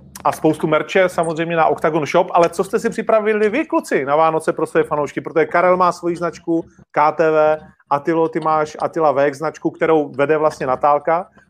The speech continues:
Tak dej do placu, co je takový největší hit Vánoc u vás na shopu?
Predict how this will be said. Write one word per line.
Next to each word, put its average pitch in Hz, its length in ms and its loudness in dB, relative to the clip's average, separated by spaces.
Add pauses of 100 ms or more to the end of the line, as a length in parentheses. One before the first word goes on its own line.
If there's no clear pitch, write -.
Tak 139 200 -2
dej 196 160 4
do 220 100 4
placu, 202 360 -2
co 165 180 -6
je 160 60 0
takový 160 300 -4
největší 170 360 -2
hit 151 240 -4 (400)
Vánoc 147 400 0 (120)
u 156 40 0
vás 147 260 2
na 135 80 -4
shopu? 123 400 -8